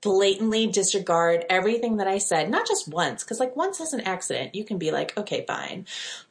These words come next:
But, like, multiple, multiple times. I have a person who's queried me with the same project, same exact query letter, same exact everything, nineteen times. <laughs>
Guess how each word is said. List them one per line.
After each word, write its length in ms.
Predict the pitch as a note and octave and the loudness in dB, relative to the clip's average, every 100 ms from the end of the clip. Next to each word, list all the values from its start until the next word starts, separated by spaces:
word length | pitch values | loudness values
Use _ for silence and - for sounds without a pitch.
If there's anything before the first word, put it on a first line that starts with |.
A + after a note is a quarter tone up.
| - | -2
But, 180 | D#4 | 0
like, 460 | - C4+ A3+ - - _ - | 2 2 0 -2 -12 _ -2
multiple, 1120 | G#3+ G#3 G3+ F#3+ F#3+ F3+ E3 E3+ C#3 - - _ | 0 2 2 2 2 0 -2 -2 -2 -2 -8 _
multiple 680 | E3+ D#3+ D3+ C#3 D3+ D#3 D3 | -6 -4 0 0 0 -2 -2
times. 600 | - - F2+ A2 - G#3+ - | -4 -6 -6 -8 -8 -8 -4
I 60 | F#3 | -2
have 180 | G3 | 0
a 60 | F3 | -2
person 340 | - E3 F3 | -2 -2 -2
who's 220 | D#3+ E3 - | -4 -6 -6
queried 380 | - D#3 D#3 | -4 -2 -2
me 160 | D#3+ D#3 | -2 -4
with 160 | D3+ - | -4 -4
the 100 | - | -2
same 440 | - C#3+ F3 F#3+ | -2 -2 -2 -2
project, 680 | F#3+ D3 C#3+ C3+ B2 - - _ _ | 0 0 2 0 -2 -6 -12 _ _
same 400 | - - D#3 E3+ | -6 -2 0 0
exact 340 | E3+ E3 D#3+ | 0 -2 -2
query 300 | - D3+ C#3+ | -6 -4 -4
letter, 440 | C#3 - - D3+ F3 | -2 -2 -2 -4 -4
same 340 | - - D3+ D#3 | -4 -2 -2 -4
exact 380 | - D3+ D3 | -2 -2 -2
everything, 640 | - D3+ D3 - C#3 - E3+ - - - - _ | -4 -4 -4 -4 -6 -6 -12 -14 -16 -18 -20 _
nineteen 1500 | E3+ D#3+ F3+ G#3 A#3+ B3+ - - - - F3+ F3+ F3+ F#3 G3 - _ _ | -2 0 2 2 0 -4 -14 -6 -6 -4 -2 0 -2 -2 -6 -12 _ _
times. 1000 | - - - C3+ C3+ A#2+ - - - - | -12 -10 -4 -4 -4 -6 -12 -10 -6 -2
<laughs> 40 | F4+ | 0